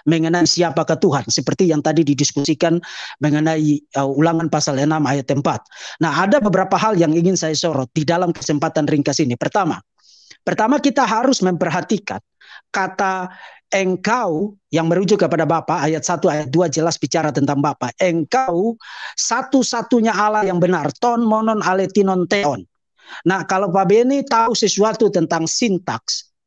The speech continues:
relasi sintaksis, relasi antara kata-kata di dalam klausa atau di dalam kalimat, kata ton monon itu tidak dikaitkan untuk menjelaskan tentang Bapa,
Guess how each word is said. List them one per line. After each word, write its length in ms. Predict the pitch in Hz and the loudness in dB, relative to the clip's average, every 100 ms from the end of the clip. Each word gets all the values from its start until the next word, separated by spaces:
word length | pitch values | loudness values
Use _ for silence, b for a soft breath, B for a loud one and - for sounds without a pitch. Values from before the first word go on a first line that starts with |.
| _ | _
relasi 400 | 160 170 190 196 | -4 -2 -2 -4
sintaksis, 640 | 170 180 170 185 - 139 - 156 | -4 -4 -4 -4 -4 -4 -2 0
relasi 400 | 180 185 - 196 | 0 -2 -2 -2
antara 320 | 160 170 170 | 2 2 0
kata-kata 720 | - 160 170 202 185 - 131 B B B | -2 -2 0 0 -2 -4 -8 B B B
di 240 | - 165 147 | -2 0 2
dalam 320 | 202 202 180 | 2 2 0
klausa 560 | 175 175 190 185 170 | 0 0 0 0 -2
atau 160 | 147 165 | 0 2
di 160 | 156 160 | 4 2
dalam 240 | 160 151 | 0 0
kalimat, 400 | 175 196 143 123 B B B | 0 0 0 -4 B B B
kata 480 | - 202 196 208 202 | -2 -2 0 -2 -2
ton 240 | 262 196 | -4 0
monon 560 | 185 226 254 170 160 196 196 B | 2 2 2 0 0 -2 -6 B
itu 320 | 220 214 294 - | 0 2 2 2
tidak 320 | 254 247 202 | 4 4 4
dikaitkan 560 | 202 208 233 - 240 | 2 2 0 0 0
untuk 320 | 214 220 220 208 | 2 2 2 2
menjelaskan 720 | 196 170 196 214 - 202 175 | 2 2 2 0 0 -2 0
tentang 480 | 180 170 180 165 151 | 0 0 0 0 2
Bapa, 480 | 233 247 - 120 | 2 0 -6 -8